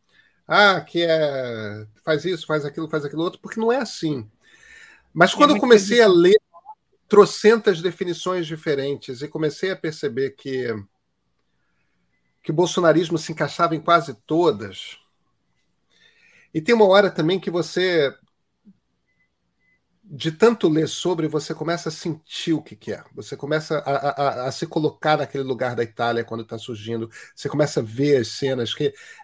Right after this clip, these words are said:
Speaker 1: quando escrever livro de história, você vai, a-, até porque eu escrevo livro de história reconstruindo cena, tem uma hora que você sente naquele lugar, sabe?
Speaker 2: Mas é
Speaker 1: Você
Speaker 2: uma, é uma
Speaker 1: sente.
Speaker 2: coisa curiosa, né, Pedrinho? Como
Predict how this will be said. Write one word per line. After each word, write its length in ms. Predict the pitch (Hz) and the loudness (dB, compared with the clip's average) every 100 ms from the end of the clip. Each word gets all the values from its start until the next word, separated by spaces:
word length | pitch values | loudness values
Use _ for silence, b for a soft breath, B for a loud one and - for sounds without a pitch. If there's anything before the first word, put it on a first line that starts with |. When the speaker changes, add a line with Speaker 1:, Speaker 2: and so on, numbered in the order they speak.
| 143 - | -10 0
Speaker 1:
quando 140 | 185 165 | 0 2
escrever 340 | - 156 170 | 2 4 4
livro 180 | 165 156 | 4 2
de 80 | - | -2
história, 300 | - 160 160 | 2 4 4
você 280 | 156 156 147 | 2 -2 0
vai, 440 | 151 160 165 156 - _ _ _ _ _ _ _ _ _ _ _ 139 143 | 4 4 4 0 -6 _ _ _ _ _ _ _ _ _ _ _ -8 -2
a-, 180 | 151 | 0
até 180 | 147 202 | 4 4
porque 180 | 202 - | 4 4
eu 80 | 170 | 2
escrevo 300 | - 180 156 | 2 0 2
livro 160 | 156 | 0
de 80 | 147 | 0
história 240 | - 151 127 | 0 0 2
reconstruindo 600 | 151 160 147 - 151 120 | 0 -2 -2 0 0 -2
cena, 560 | - 170 185 127 107 - _ _ _ _ _ _ _ _ _ _ - | -2 0 0 0 -4 -8 _ _ _ _ _ _ _ _ _ _ -2
tem 100 | 170 | 4
uma 80 | 190 | 6
hora 100 | 185 | 4
que 60 | |
você 140 | - 202 | 0 0
sente 360 | 196 190 - | 2 2 2
naquele 240 | 147 131 127 | -4 -4 -6
lugar, 300 | 117 107 107 | -4 -6 -6
sabe? 260 | 143 156 | -6 -2
Speaker 2:
Mas 220 | 202 190 | -2 -2
é 60 | 220 | -2
Speaker 1:
Você 40 | |
Speaker 2:
uma, 100 | 220 - | -2 -2
é 60 | |
uma 80 | 214 | 4
Speaker 1:
sente. 180 | 196 202 | 6 8
Speaker 2:
coisa 300 | 226 233 214 | 6 4 -2
curiosa, 560 | - 190 180 196 185 180 | -4 -4 -2 -2 -2 -4
né, 120 | 202 | -8
Pedrinho? 480 | 202 180 175 170 170 | -10 -12 -10 -10 -10
Como 360 | 165 185 170 | -10 -10 -12